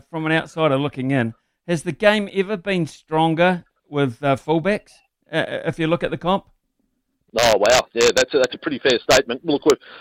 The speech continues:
Speaker 2: we've had some beauties, obviously, but it's a, it's a go-to position now, and, and because of, um, and, and I credit players like Billy Slater for the evolution of the fullback, the way that he played. Your fullback now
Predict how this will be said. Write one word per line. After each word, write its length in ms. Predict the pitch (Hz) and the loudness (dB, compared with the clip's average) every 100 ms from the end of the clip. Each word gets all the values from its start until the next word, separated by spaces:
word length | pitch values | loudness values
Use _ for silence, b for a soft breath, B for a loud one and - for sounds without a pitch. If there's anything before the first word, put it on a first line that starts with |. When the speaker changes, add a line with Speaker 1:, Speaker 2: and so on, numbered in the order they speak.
| B B | B B
Speaker 2:
we've 180 | 135 | 0
had 140 | 170 143 | 0 -2
some 160 | 123 | -4
beauties, 320 | 113 135 120 113 | -2 -2 0 4
obviously, 480 | 127 120 120 - 107 | 4 4 -4 -2 -2
but 200 | 98 120 - B B B B | 2 2 0 B B B B
it's 240 | 156 - | 0 4
a, 160 | - 185 | 2 2
it's 120 | - | 0
a 20 | 135 | 4
go-to 460 | 117 160 - 139 | 6 6 4 0
position 440 | - 113 127 110 104 | 0 -2 -2 -2 0
now, 220 | 117 107 113 | 2 2 2
and, 200 | 117 131 | 0 -2
and 240 | 139 131 110 | -2 -4 -4
because 340 | 131 185 160 - | -2 4 4 4
of, 160 | 117 110 - | -2 -2 -2
um, 360 | 117 113 107 - | 2 2 0 -2
and, 100 | 151 - | 0 2
and 140 | 165 | 4
I 100 | 185 160 | 6 4
credit 300 | - 147 110 _ | 2 0 0 _
players 320 | - 143 110 127 | 2 4 4 4
like 200 | 113 - | 2 2
Billy 240 | 127 110 - | -2 -2 2
Slater 320 | 123 120 107 | 2 4 2
for 120 | - | 0
the 160 | 113 123 | 0 2
evolution 460 | 117 117 131 - 113 | 2 2 0 -2 -6
of 40 | |
the 60 | 104 | -2
fullback, 400 | 135 127 110 - | -2 2 2 2
the 60 | 131 | 4
way 240 | 131 120 | 4 4
that 160 | 117 117 | 2 0
he 120 | 107 | -6
played. 440 | - 120 104 101 - b b b b b b | 0 2 2 -2 -12 b b b b b b
Your 160 | - 285 - | -2 0 6
fullback 320 | 392 - - | 6 6 4
now 460 | 123 127 143 101 | 0 0 2 2